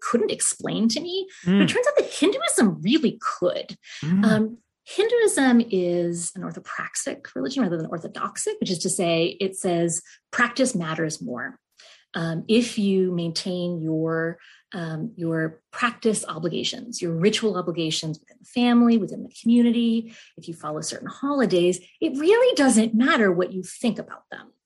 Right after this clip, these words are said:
Speaker 2: Mm-hmm.
Speaker 1: But what really matters is what you do. Um, and as I got to understand Hinduism, that really kind of explained me back to myself in a way <laughs> that I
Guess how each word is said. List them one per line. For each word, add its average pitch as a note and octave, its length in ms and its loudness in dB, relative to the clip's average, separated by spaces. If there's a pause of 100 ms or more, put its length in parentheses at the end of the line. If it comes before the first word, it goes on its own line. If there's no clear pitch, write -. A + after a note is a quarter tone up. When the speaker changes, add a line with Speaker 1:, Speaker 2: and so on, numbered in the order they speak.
Speaker 2:
Mm-hmm. C3+ 340 -4
Speaker 1:
But G#3 160 -6
what A#3 100 -2 (200)
really E4+ 360 6
matters E3+ 640 2
is E3 180 -6
what F3+ 160 -2
you E3+ 100 -4 (140)
do. E3+ 320 0 (680)
Um, G3 440 2
and A#3+ 220 4
as C#4 240 0
I C#4+ 120 0
got F#3 360 -4 (200)
to E3+ 280 -4
understand D#3+ 880 -4 (160)
Hinduism, F#3 640 2
that G#3 200 -2
really C4 180 0
kind F#3 100 -8
of D#3+ 60 -12
explained G3 560 4
me F3 200 2
back D#3+ 260 -4
to - 80 -8
myself - 680 -2
in F#3 120 2
a F3 40 0
way F3 140 4
<laughs> - 20 6
that D4 60 10
I B4 180 6